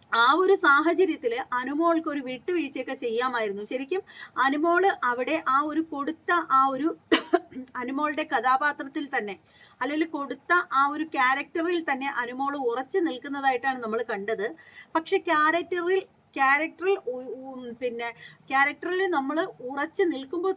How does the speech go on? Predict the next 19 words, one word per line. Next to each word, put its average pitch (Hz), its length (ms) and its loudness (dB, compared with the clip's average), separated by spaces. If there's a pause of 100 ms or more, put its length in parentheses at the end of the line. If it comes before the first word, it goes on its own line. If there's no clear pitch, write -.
തന്നെ 233 320 -4 (100)
അതുവഴി 339 640 -2
ഉണ്ടാവുന്ന 269 640 0
നേട്ടങ്ങളെ 302 640 -2
പറ്റിയും 247 640 -8
കോട്ടങ്ങളെ 330 560 -4
പറ്റിയും 262 300 -8
കൂടി 247 240 -6
നമ്മളൊന്ന് 247 460 -6
മനസ്സിലാക്കിയിരിക്കുന്നത് 240 1200 -4 (380)
വളരെ 269 520 2
നന്നായിരിക്കും 262 840 0
എന്നാണ് 247 280 -4
എനിക്ക് 233 260 -8
അനുമോളോട് 294 640 0
പറയാനുള്ളത്. 220 560 0
കാരണം, 269 440 0 (460)
ആ, 247 80 -8
നിങ്ങൾക്കുള്ള 302 720 -2